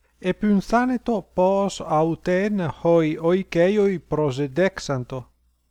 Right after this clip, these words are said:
Ταῖς δὲ ἐιποῦζες, ὦ μπουκόλοι καὶ ὦ ποημένες με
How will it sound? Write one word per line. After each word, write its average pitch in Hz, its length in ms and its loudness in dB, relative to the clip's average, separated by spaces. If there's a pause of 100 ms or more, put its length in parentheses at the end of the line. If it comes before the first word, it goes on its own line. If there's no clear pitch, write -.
(480)
Ταῖς 208 600 -2
δὲ 196 320 2
ἐιποῦζες, 170 1160 -2 (340)
ὦ 185 380 4
μπουκόλοι 190 960 2
καὶ 170 340 0
ὦ 175 380 0
ποημένες 190 1000 -2
με 190 420 0